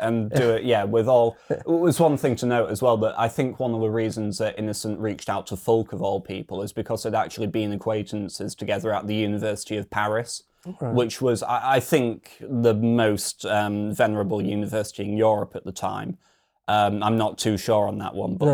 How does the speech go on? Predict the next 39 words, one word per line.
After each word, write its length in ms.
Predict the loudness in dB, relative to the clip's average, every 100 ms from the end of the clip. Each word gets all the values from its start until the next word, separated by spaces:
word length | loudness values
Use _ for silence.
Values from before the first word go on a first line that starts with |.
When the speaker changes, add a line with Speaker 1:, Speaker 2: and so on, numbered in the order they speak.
| 4
Speaker 2:
it 20 |
Speaker 1:
that's, 20 | 2 2
Speaker 2:
is, 60 |
yeah, 100 | -2
for 100 | 0
Speaker 1:
that's 140 | 2 4
Speaker 2:
sure. 120 | 4
Speaker 1:
what 120 | 4
I've 100 | 0
heard, 360 | 0 0 0 -2
yeah, 160 | 0
Speaker 2:
No, 140 | 4 2
Speaker 1:
so, 140 | 2
Speaker 2:
for 80 | 0
sure, 280 | 2 0 -4
for 120 | _ -8
sure. 320 | -2 -2 -4 -6
Yeah, 140 | -4
Speaker 1:
yeah, 80 | 0
Speaker 2:
yeah, 80 | 0
yeah. 60 | 0
Speaker 1:
so, 280 | 0 -2 -4 _ _ _ _ _ _ _ _ _ 0
yeah, 400 | 4 6 6 4
the 100 | 4
Venetians. 1000 | 4 4 4 2 0 2 0 -2 -8 -14 _ -20 0
Speaker 2:
Well, 100 | 2
just 180 | 4 4
say 240 | 4 2 0
again, 220 | -2 0
just 120 | 4
Speaker 1:
Right. 220 | 6 6
Speaker 2:
be-, 60 | 4
si-, 400 | 0 2 4 2 2
just 260 | 0 0
before 160 | -4 0
we 40 | 4
get 100 | 4
into 140 | 4
that, 120 | 0